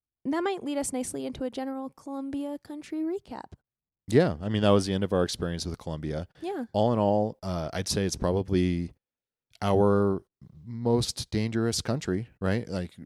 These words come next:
Speaker 2: having gone through it two months or actually almost three months of time
Speaker 1: Well, the
Speaker 2: in,
Speaker 1: one
Speaker 2: in
Speaker 1: with
Speaker 2: Colombia.
Speaker 1: the most, uh, government advisories and things like that.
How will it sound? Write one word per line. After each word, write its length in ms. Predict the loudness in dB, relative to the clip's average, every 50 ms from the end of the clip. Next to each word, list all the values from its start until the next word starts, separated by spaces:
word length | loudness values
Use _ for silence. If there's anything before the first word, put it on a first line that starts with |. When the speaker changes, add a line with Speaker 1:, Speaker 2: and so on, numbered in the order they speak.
| -18 _ -6
Speaker 2:
having 360 | -2 -2 0 0 0 -2 0
gone 240 | 2 2 2 2 0
through 260 | 0 2 4 4 4
it 120 | 2 0 -4 _ _ _
two 160 | -2 0 0
months 320 | 2 0 0 0 -2 -2
or 120 | 0 0 2
actually 320 | 2 0 0 -2 -4 -2
almost 280 | -2 -2 -2 -4 -6 -2
three 160 | -2 -2 0
months 300 | 0 0 0 -2 -2 -2
of 80 | -4 -2
time 140 | -2 0 0
Speaker 1:
Well, 80 | 2 2
the 60 | 2
Speaker 2:
in, 60 | 0
Speaker 1:
one 120 | 0 0
Speaker 2:
in 60 | -2 -4
Speaker 1:
with 80 | -2 -2
Speaker 2:
Colombia. 300 | 0 0 0 0 0 -2
Speaker 1:
the 20 | -2
most, 80 | -4 -6 -6
uh, 280 | -4 -4 -4 -6 -8 -6
government 540 | -8 -6 -6 -6 -8 -8 -8 -10 -12 -10 -8
advisories 600 | -8 -6 -6 -6 -6 -8 -8 -8 -8 -10 -10 -10
and 80 | -10 -10
things 180 | -10 -10 -8 -10
like 140 | -10 -12 -12
that. 260 | -14 -12 -12 -14